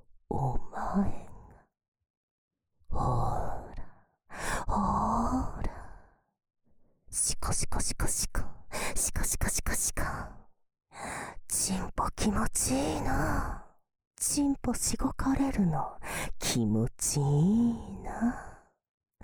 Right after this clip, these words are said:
マゾチンポしごかれて、カウ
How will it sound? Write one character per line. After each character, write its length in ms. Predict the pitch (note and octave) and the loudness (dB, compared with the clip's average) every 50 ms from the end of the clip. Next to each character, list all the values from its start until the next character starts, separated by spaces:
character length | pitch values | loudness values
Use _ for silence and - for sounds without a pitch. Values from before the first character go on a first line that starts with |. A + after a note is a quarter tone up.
| - - - - - - A#3 - | -8 -4 -2 0 0 2 4 4
マ 160 | - C#3+ C3 C3+ | 4 4 2 2
ゾ 180 | - - C3+ | 2 0 0
チ 220 | - - - - D#3 | 0 0 0 0 0
ン 100 | - - | -2 -2
ポ 80 | - - | -4 -2
し 260 | - - - - - - | -2 0 0 0 0 0
ご 160 | - - - | 0 0 2
か 180 | - - - | 2 2 2
れ 60 | - - - - - | 2 0 -2 -4 -4
て、 100 | - - - - - - - - - - | -4 -6 -6 -10 -8 -6 -4 2 2 2
カ 180 | - - G#3+ G#3+ | 4 4 2 2
ウ 140 | G#3+ - | 2 0